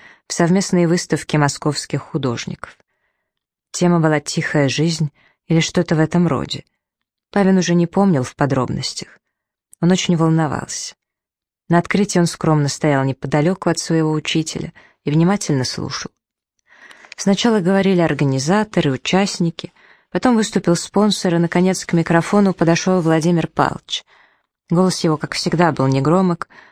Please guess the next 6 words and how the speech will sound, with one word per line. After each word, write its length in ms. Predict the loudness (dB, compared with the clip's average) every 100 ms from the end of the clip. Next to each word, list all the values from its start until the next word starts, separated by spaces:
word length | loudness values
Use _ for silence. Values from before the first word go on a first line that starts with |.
| _ _
но 100 | 0
выражения 480 | 2 2 2 2 2
точны 640 | 2 0 0 0 2 2 -2 _ _ _
и 100 | 0
речь 320 | 2 0 -4
коротка. 560 | 0 0 0 -6 -12